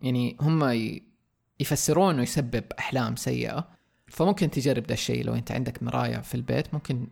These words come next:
آه، قدام السرير يعني، تجرب إنه توخرها عن السرير، تشوف هل تحس بفرق أو لا. وممكن تستخدمها في الأماكن أنت تبغى تعكس طاقة أكثر لزوايا معينة، تبغى تضخم طاقة معينة، مثلًا تعكس شمس.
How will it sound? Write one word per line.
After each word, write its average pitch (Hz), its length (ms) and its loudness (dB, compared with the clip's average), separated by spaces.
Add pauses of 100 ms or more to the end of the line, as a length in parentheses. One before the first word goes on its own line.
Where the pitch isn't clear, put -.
(140)
آه، 117 100 0
قدام 117 280 -2
السرير 117 400 -2
يعني، 151 220 0
تجرب 160 360 0
إنه 113 160 0
توخرها 123 440 -2
عن 110 140 -4
السرير، 120 340 -4
تشوف - 280 -4
هل 117 80 -2
تحس - 280 -8
بفرق - 340 -4 (120)
أو 113 100 -6
لا. 127 220 -4 (1000)
وممكن 214 320 4
تستخدمها 196 440 0
في 170 100 0
الأماكن 143 360 0
أنت - 160 -4
تبغى 123 160 -2
تعكس - 520 -4 (260)
طاقة - 380 0
أكثر 127 340 -6
لزوايا 120 380 -2
معينة، 117 420 0
تبغى 127 200 -8
تضخم 127 380 -4
طاقة 120 320 -6
معينة، 123 400 -4
مثلًا 117 260 -6
تعكس - 440 -12
شمس. 123 420 -4